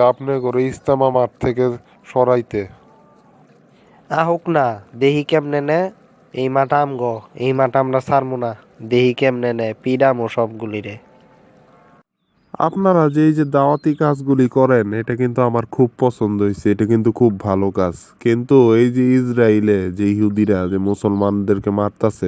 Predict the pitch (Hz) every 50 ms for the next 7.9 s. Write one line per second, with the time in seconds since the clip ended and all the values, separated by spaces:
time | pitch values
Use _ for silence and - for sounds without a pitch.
0 | 90 - - 101 101 104 98 - - - 101 98 98 92 98 95 95 95 - -
1 | 92 98 - _ _ _ _ - _ _ _ _ - 117 127 127 131 139 135 -
2 | - 123 117 113 110 - 117 117 117 113 107 - - 113 107 - 117 107 101 104
3 | - - - 104 85 - 104 98 92 98 104 107 117 117 117 117 113 110 104 104
4 | 110 107 98 110 107 110 107 104 117 113 107 110 107 - - - 110 - - 110
5 | 107 104 101 95 98 101 98 101 107 104 - - 101 101 104 127 - _ _ _
6 | _ _ _ _ _ - 104 101 - 110 104 104 107 107 104 107 107 107 - 113
7 | 110 - - 107 101 110 107 110 117 113 113 107 104 104 104 104 101